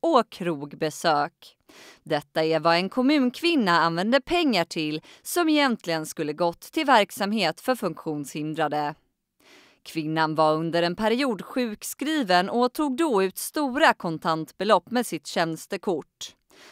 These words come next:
Under några veckor har kvinnan kommit över tolv tusen sjuhundranittiosex kronor. Kvinnan stängdes av från arbetet under pågående utredning och nekade inledningsvis till anklagelserna.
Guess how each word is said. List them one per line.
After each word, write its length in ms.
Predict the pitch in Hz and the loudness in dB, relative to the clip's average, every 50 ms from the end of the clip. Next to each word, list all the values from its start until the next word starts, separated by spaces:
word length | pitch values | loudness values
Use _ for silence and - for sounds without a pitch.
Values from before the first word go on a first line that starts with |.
| _ _ | _ _
Under 320 | _ - 156 151 143 147 147 | _ -8 -6 -4 -4 -4 -4
några 240 | 151 151 151 151 | -2 -2 -2 -2
veckor 480 | 139 160 156 - _ _ - 220 220 202 | -2 -2 -6 -6 _ _ 2 2 2 2
har 240 | 180 185 190 185 190 | 2 2 0 0 0
kvinnan 520 | _ - 220 247 233 233 240 262 262 247 | _ -4 -2 -2 0 2 2 2 2 2
kommit 320 | 240 262 247 240 254 262 - | 2 0 0 0 0 4 4
över 440 | 311 311 302 262 196 202 202 196 | 6 6 6 6 6 4 4 4
tolv 380 | 185 _ - 330 320 277 226 185 | 2 _ -2 0 0 0 0 -2
tusen 520 | - - 202 180 165 165 - - 214 220 | -6 -4 -4 -4 -4 -4 -2 -2 -2 -2
sjuhundranittiosex 1200 | 226 - - 320 277 202 175 165 156 156 156 151 156 151 _ 156 151 - - 202 - - - - - | -2 -4 -4 -2 -2 0 -2 -2 -2 -2 -4 -4 -4 -8 _ -12 -8 -4 -4 -4 -4 -6 -18 -18 -18
kronor. 680 | - - 170 156 143 139 151 151 151 147 147 147 156 _ _ _ _ _ _ _ _ _ _ - | -14 -8 -6 -6 -6 -6 -6 -6 -6 -6 -6 -8 -10 _ _ _ _ _ _ _ _ _ _ -14
Kvinnan 440 | - 160 160 156 156 165 170 165 165 | -8 -6 -4 -2 -2 -2 -2 -2 -4
stängdes 480 | - _ 165 160 165 160 165 170 - | -6 _ -4 -4 -2 -2 -4 -4 -4
av 280 | - - 185 220 226 202 | 0 2 4 4 4 2
från 240 | - - 190 190 - | 0 -6 -4 -2 -2
arbetet 640 | 214 208 196 196 196 247 247 240 _ - 175 - | 0 0 -2 -2 0 0 -2 0 _ -4 -4 -2
under 300 | 240 254 269 269 247 247 | -2 0 0 2 0 0
pågående 580 | 233 - 240 196 185 175 190 196 180 165 160 170 | 0 0 0 0 0 0 0 0 0 0 0 0
utredning 760 | 165 156 - - - 180 175 170 165 165 170 165 165 170 175 _ - - | -2 -2 -4 -8 -4 -2 -2 -2 -2 -4 -6 -6 -6 -6 -8 _ -20 -20
och 220 | - - 269 294 | -12 -2 2 2
nekade 580 | 302 311 294 262 247 233 _ - 294 262 190 180 | 4 4 4 2 2 0 _ 0 0 2 2 0
inledningsvis 840 | 165 165 156 151 156 151 151 156 147 - - 185 180 160 160 - | 0 -2 -2 -4 -4 -4 -6 -8 -10 -8 -4 -4 -4 -4 -4 -6
till 160 | - 269 262 | -6 0 0
anklagelserna. 960 | 226 175 160 156 - 180 165 160 156 156 151 143 - - 151 147 147 147 151 | 0 0 0 -2 -2 0 0 2 2 -2 -6 -8 -10 -6 -4 -4 -4 -4 -6